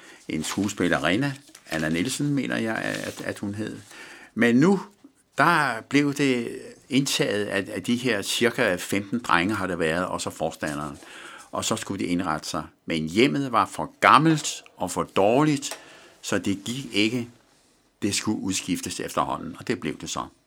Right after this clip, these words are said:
Jeg kan fortælle, at den første forstander, desværre er det trist, da han måtte træde tilbage,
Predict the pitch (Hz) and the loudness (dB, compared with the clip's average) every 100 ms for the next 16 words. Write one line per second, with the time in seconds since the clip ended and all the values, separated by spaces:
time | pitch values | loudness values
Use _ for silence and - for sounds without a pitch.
0 | _ _ _ _ _ _ _ _ _ _ | _ _ _ _ _ _ _ _ _ _
1 | _ _ _ _ _ _ _ _ - - | _ _ _ _ _ _ _ _ -16 -14
2 | - - - 101 101 120 120 - 143 160 | -14 -16 -4 0 2 2 0 4 6 6
3 | 156 123 127 127 143 156 - 147 - 143 | 4 2 0 2 2 2 -2 -4 -2 -2
4 | - 123 107 101 - _ _ _ - - | 0 -2 -2 -4 -8 _ _ _ -16 -8
5 | 113 - 104 117 123 107 107 - 151 147 | -6 2 6 6 4 -2 -6 -2 -2 -2
6 | - - - - - _ 117 110 117 113 | -4 -10 -20 -20 -20 _ 2 2 0 2
7 | 104 110 131 131 113 107 98 87 - 82 | 6 6 4 -2 0 0 -2 -2 4 4
8 | 90 117 | 4 0